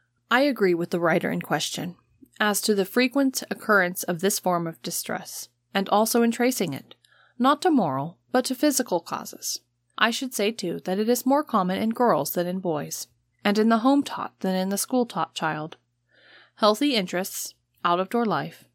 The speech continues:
engrossing and delightful handiworks, general occupation with things rather than with thoughts, and avoidance of any word or hint that may lead to self-consciousness or to the habit of introspection, will probably do much to carry the young sufferer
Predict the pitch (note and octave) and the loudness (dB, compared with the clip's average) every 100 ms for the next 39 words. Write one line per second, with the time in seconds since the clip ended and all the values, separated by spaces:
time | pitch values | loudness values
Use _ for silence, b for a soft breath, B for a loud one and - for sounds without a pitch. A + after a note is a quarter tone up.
0 | _ - G3+ F#3 F3+ F3+ A3+ A#3 A#3 G3+ | _ -4 0 2 2 2 2 2 2 2
1 | F#3 - G#3+ F#3+ D#3+ D3 D3 F#3+ - - | 0 -2 -2 -2 -4 -6 -8 -6 -10 -10
2 | _ b b b b - A3+ C4 C#4+ C#4 | _ b b b b 2 4 4 2 2
3 | - A3 C#4 C4+ F3 D#3+ F3 F#3+ - C4+ | 0 -2 -2 -2 -2 -2 -4 -6 0 2
4 | A3+ C#3 D#3+ - F3 F3 G3+ F#3+ F3 F#3 | 2 0 -4 0 2 4 2 -2 -4 -6
5 | - F3 - - - - _ _ G3+ G#3 | -6 -6 -6 -8 -12 -12 _ _ -2 2
6 | G#3+ A3+ C4 C4+ B3+ G3 - B3 C#4 G#3+ | 4 4 4 4 2 0 2 4 4 4
7 | G3 F#3+ - G#3 G3+ F#3 D#3+ - - F#3+ | 2 2 0 -2 0 -2 -4 -6 -4 -2
8 | F#3 F#3 A3 A3 - - G3+ F#3+ - A#3+ | 0 2 2 0 -4 -2 -2 -2 0 0
9 | B3+ B3+ - E3+ - - _ _ - D4 | 0 -4 -6 -8 -8 -10 _ _ 2 2
10 | E4 E4 C#4+ G#3+ F#3+ F3+ - - G3+ G#3 | 4 2 0 0 0 -2 -4 -2 -2 -2
11 | G3 - D#3 - - F#3+ - _ _ _ | -6 -6 -8 -8 -10 -12 -16 _ _ _
12 | B3+ B3 B3 A#3 B3+ C4 C4+ A3+ B3 G#3+ | 2 2 4 4 2 0 0 2 4 2
13 | - - - F#3 - F#3+ F#3 E3+ F3 G3 | 2 -4 -6 -6 -2 0 0 0 2 0
14 | A3+ - G#3+ F3 D#3+ C#3 D#3+ | 0 0 0 0 -2 -4 -10